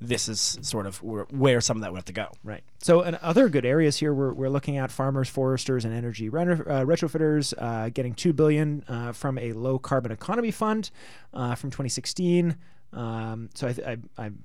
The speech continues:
Speaker 2: missed, I'm not entirely clear on the reporting here that the, the source material for that was unclear. I believe that's new financing for an existing fund is what that's trying to talk about there. Uh, the money is a significant part of the five, uh, point seven billion,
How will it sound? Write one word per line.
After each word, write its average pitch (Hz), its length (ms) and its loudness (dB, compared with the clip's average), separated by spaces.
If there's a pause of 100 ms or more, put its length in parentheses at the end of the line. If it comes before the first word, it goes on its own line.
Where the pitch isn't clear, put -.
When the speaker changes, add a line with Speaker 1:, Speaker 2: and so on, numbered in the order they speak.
(180)
Speaker 2:
missed, 147 680 -2
I'm 120 240 -8
not 165 180 -2
entirely 185 300 2
clear 165 200 -2
on 143 60 0
the 135 80 -2
reporting 123 320 -2
here 113 140 -4
that 117 180 -4
the, 107 300 -6
the 107 260 -6
source - 300 -4
material 117 220 -6
for 110 100 -10
that 104 100 -6
was 110 120 -8
unclear. 110 340 -6
I - 20 -6
believe 160 380 2
that's 143 240 2
new 156 420 6 (400)
financing 139 580 2
for 139 180 0
an 127 60 0
existing 117 540 -2
fund 104 280 -6
is 101 100 -10
what 104 120 -12
that's 104 180 -12
trying 101 200 -12
to 101 60 -18
talk 104 240 -14
about 107 200 -12
there. 104 220 -8 (360)
Uh, 123 400 0
the 139 100 -8
money 170 200 4
is 139 120 4
a 135 40 -2
significant 131 500 -4
part 139 300 -2
of 117 240 -8
the 110 280 -4
five, 113 500 -6
uh, 107 120 -8
point - 220 -8
seven 117 200 -6
billion, 120 420 -4